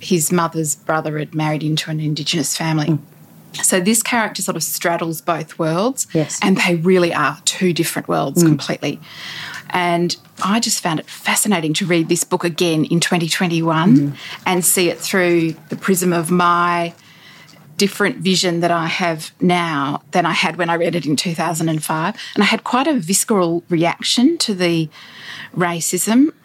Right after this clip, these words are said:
Speaker 1: The less aware police and the members of the community freely bandy around these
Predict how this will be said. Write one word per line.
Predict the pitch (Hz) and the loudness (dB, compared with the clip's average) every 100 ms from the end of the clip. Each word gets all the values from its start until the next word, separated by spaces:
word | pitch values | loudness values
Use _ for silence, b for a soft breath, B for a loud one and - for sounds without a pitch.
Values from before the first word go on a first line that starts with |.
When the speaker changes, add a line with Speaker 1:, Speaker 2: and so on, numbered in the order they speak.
| B B B B | B B B B
Speaker 1:
The | - | 0
less | 190 214 262 | 2 2 2
aware | 233 185 180 175 170 170 180 - - | 0 2 2 2 2 2 0 -2 -4
police | 202 165 165 262 - - - | 0 0 0 -2 -2 -2 -4
and | 175 175 170 170 | -2 0 2 0
the | 156 175 | 0 0
members | 170 170 165 | 2 2 0
of | 156 | -2
the | 165 | -4
community | - 175 160 165 165 - - 147 - B B B B B B - - - - | -2 0 2 2 2 0 0 -2 -4 B B B B B B -20 -20 -20 -14
freely | - - - 240 240 247 233 220 | -8 -4 0 2 4 4 4 2
bandy | - 180 180 180 180 | 0 0 2 2 2
around | 170 165 160 160 160 156 | 2 2 2 4 2 0
these | - 170 170 - | 0 0 0 -2